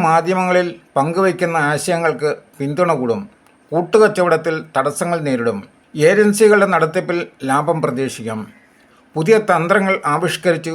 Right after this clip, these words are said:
ഉപഭോക്താക്കളെ ആകർഷിക്കും. ദൈനംദിന ചെലവിന് പണം വായ്പ വാങ്ങേണ്ടതായും വരാം. വിശാഖം നക്ഷത്രത്തിൽ ജനിച്ചവർക്ക് സാമ്പത്തിക കാര്യങ്ങളിൽ അശ്രദ്ധ മൂലം നഷ്ടം സംഭവിക്കാം. സുഹൃത്തുക്കളുടെ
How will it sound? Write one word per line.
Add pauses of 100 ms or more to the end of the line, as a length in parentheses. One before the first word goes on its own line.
(140)
ഉപഭോക്താക്കളെ (200)
ആകർഷിക്കും. (680)
ദൈനംദിന (120)
ചെലവിന് (240)
പണം (160)
വായ്പ (100)
വാങ്ങേണ്ടതായും (160)
വരാം. (1120)
വിശാഖം
നക്ഷത്രത്തിൽ (100)
ജനിച്ചവർക്ക് (800)
സാമ്പത്തിക (100)
കാര്യങ്ങളിൽ (240)
അശ്രദ്ധ
മൂലം (160)
നഷ്ടം (120)
സംഭവിക്കാം. (720)
സുഹൃത്തുക്കളുടെ